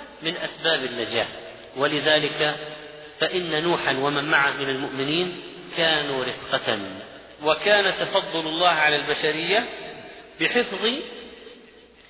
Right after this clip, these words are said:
البهائم والحيوانات لهم، حتى إذا فني من على الأرض يكون، تكون هذه البهائم والحيوانات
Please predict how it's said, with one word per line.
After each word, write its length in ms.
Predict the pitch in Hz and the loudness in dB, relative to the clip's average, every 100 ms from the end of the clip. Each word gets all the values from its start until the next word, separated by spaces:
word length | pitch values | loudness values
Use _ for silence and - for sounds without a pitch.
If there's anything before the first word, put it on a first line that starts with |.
| - - - - | -20 -20 -20 -6
البهائم 720 | 156 151 151 151 160 160 156 143 | -4 -2 2 4 6 4 2 -2
والحيوانات 960 | 143 - 143 139 139 139 156 156 - | -4 -2 -2 -2 0 0 2 0 -2
لهم، 300 | - 233 175 - - - - - - - - - | 0 2 0 -6 -10 -14 -16 -18 -18 -20 -18 0
حتى 260 | 175 - 170 | 0 2 0
إذا 300 | 156 156 147 | 0 -2 0
فني 440 | 190 196 175 165 | 2 2 0 0
من 180 | 160 151 | 0 0
على 200 | 143 156 | 2 2
الأرض 320 | 151 175 - - - - - - | 2 2 2 0 -10 -12 -14 -10
يكون، 440 | 143 143 - 185 143 147 | -2 -2 -2 -4 -2 -4
تكون 340 | 139 175 156 | -4 -4 -2
هذه 400 | 143 151 139 131 | 0 0 0 -4
البهائم 520 | 127 135 127 151 139 | -4 -2 2 2 0
والحيوانات 580 | 135 120 135 131 135 131 | -6 -6 -4 -2 0 -2